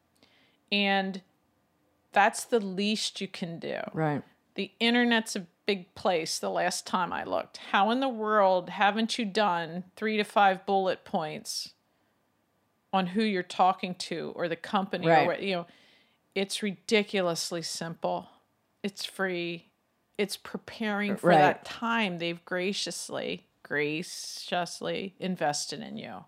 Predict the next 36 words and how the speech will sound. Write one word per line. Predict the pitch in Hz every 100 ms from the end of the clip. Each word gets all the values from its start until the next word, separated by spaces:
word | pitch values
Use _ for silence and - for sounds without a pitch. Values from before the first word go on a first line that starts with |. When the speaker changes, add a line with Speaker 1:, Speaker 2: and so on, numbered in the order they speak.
| _ _ _ _
Speaker 1:
How | - 254 233
are | 202
we | 175
not | 160 151 -
doing | - - 165
that? | 170 - - _ _ _ -
Speaker 2:
And | 226
even | 226 311 370 440 294
so, | 285
the | 247 247
quick, | - 302 - -
the, | 208 240 233 226 -
the | 208
LinkedIn | 208 240 294 - 254 226
connection, | 220 202 190 - 143
when | 175
you | 185
do | 180
your | 226 214
research | 196 190 185 185
on | 185
LinkedIn | 165 165 175 -
or | 262 247 226 208 - - _
Google, | - 196 87 95 _ _ -
whatever | - 196 208 196 185
is | 170
on | 170 160
page | 156 165 156
one | 170 165
of | 143
Google, | 165 139 135 - - - - - - - -
um, | 175 160 160 160 - 196
another | 196 190 208 240 240 220 190 -
powerful, | - 196 185 170 156 170 156 151 147 135
uh, | - 147 131 110 - -
insight | 208 196 - 147 135 -